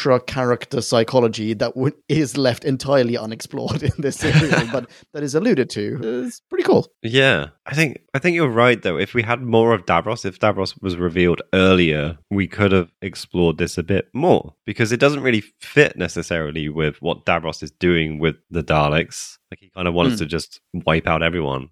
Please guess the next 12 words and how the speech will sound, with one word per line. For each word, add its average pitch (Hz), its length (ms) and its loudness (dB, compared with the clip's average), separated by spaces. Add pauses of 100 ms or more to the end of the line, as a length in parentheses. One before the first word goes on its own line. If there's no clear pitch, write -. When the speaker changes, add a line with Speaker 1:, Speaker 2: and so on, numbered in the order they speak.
Speaker 2:
How 87 140 -4
does 85 120 -6
that - 200 -2
fit - 360 -2
with 82 200 -6
being 78 200 -4
a 78 60 -2
Lord 78 280 -2
of 73 120 -8
Time? 78 380 -2
Who 90 120 -10
cares? 73 560 -2